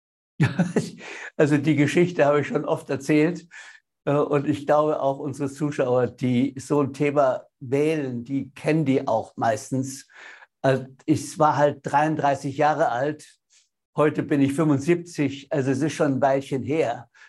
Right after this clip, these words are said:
Aber an der Sache selber hat sich bis heute nichts geändert. Denn ich bin seit, seitdem, äh, nicht mehr in der Krankenversicherung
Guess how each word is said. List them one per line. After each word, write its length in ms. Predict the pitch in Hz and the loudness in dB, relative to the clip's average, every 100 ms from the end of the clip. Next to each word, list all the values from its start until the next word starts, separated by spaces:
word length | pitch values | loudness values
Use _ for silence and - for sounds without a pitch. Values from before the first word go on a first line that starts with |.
| _ _ - | _ _ -2
Aber 480 | 156 147 156 - - _ | 2 4 4 2 -6 _
an 160 | 151 156 | -4 0
der 120 | 160 | 0
Sache 380 | - 214 208 185 | 2 0 0 -10
selber 640 | - 190 220 151 123 123 | 0 2 2 0 -2 -2
hat 180 | 165 170 | -4 -6
sich 280 | - 170 - | -8 -6 -2
bis 220 | 175 165 | -2 2
heute 300 | 170 175 180 | 2 2 2
nichts 360 | 170 175 - - | 2 -2 -8 0
geändert. 680 | 160 170 170 98 - - _ _ - - _ - | 2 2 0 -2 -8 -20 _ _ -20 -20 _ 0
Denn 200 | 160 156 | 2 2
ich 260 | 160 135 - | -2 -6 2
bin 240 | 196 196 | 2 2
seit, 400 | 190 185 165 170 - _ _ _ | 0 2 2 0 -8 _ _ _
seitdem, 960 | 196 202 220 - 190 190 135 - - _ - | 0 0 0 0 2 4 2 -4 -14 _ -4
äh, 100 | 156 | -2
nicht 400 | 147 190 - - | -2 -4 -6 -2
mehr 220 | 180 175 | 2 2
in 80 | 165 | 2
der 120 | 156 | -2
Krankenversicherung 1200 | 151 175 233 170 135 139 127 131 127 170 170 - | 0 -4 -4 -6 -4 -2 0 2 2 0 -6 -10